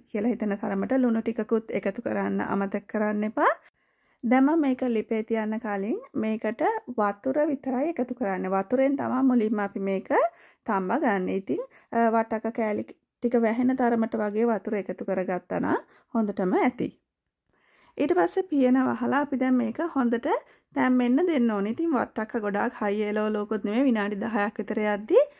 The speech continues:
හොඳට තැම්බෙනවා. ඉතින් ඒ අතරතුරේ එකපාරක් දෙපාරක් පොඩ්ඩක් මේ වගේ කලවම් කරන්නත්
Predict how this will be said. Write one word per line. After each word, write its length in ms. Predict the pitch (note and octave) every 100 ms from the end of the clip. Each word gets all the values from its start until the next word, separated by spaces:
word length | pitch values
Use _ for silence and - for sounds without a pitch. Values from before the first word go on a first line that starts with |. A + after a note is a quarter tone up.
| - - -
හොඳට 300 | A#3+ A#3 C#4+ D5+
තැම්බෙනවා. 500 | - D#4 B3+ G3 G3
ඉතින් 220 | F#3+ G#3 G3
ඒ 120 | G3
අතරතුරේ 600 | G3 G3+ G#3+ G#3 G#3+ G#3+ G3+
එකපාරක් 520 | G3 G3 G3+ G3 F#3+
දෙපාරක් 480 | F#3+ F#3+ F#3+ F#3 F#3+
පොඩ්ඩක් 400 | G3+ F3+ F#3+ F#3+
මේ 140 | F#3+ F#3+
වගේ 220 | F#3 G3
කලවම් 440 | G3 F#3+ F#3 F#3+
කරන්නත් 480 | F#3+ G3 F#3+ F#3+ F#3+